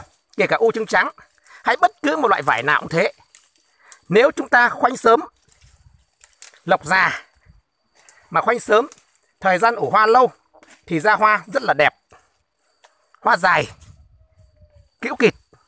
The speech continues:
chín tán, trông rất là trắng, đẹp. Nhưng nhược điểm là đậu quả và quả ít. Cụ thể nhất là năm hai nghìn không trăm hai mươi mốt vừa rồi.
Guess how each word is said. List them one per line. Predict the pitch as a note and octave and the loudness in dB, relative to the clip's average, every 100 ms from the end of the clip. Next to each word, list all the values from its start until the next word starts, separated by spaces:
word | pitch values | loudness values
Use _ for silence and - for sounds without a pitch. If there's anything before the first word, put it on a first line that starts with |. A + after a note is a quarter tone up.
| _ | _
chín | A3+ | -4
tán, | - G3 E4 _ _ _ _ - - _ _ - | 0 0 -2 _ _ _ _ -20 -20 _ _ 0
trông | A#3+ G#3+ | 2 4
rất | C#4 | 2
là | G#3+ | 2
trắng, | - E3+ B3+ _ _ - | 0 -2 -2 _ _ -4
đẹp. | E3+ - _ _ _ _ _ _ | -4 -4 _ _ _ _ _ _
Nhưng | A#3 A#3+ | -4 -2
nhược | G3+ | -2
điểm | G3+ F3 A2 _ _ _ | 0 -2 -2 _ _ _
là | - C3+ A#2 | -4 -2 -2
đậu | D3 C#3+ - | -2 -6 -4
quả | C#3 G2 - A#2+ | -8 -8 -12 -18
và | A2+ | -16
quả | - G#2 - | -10 -10 -8
ít. | A#3+ - - - _ _ _ _ | -12 -12 -18 -20 _ _ _ _
Cụ | F3 | -14
thể | D#3 A#2+ | -6 -4
nhất | F#3 C4 | -4 -6
là | D#3 | -4
năm | D#3 E3+ | -4 -2
hai | F3+ | -4
nghìn | E3+ C3 | -4 -8
không | E3 | -10
trăm | D#3+ F3 | -6 -6
hai | D3+ E3+ | -4 -6
mươi | E3+ | -4
mốt | - | -6
vừa | D3 | -4
rồi. | C3+ | -4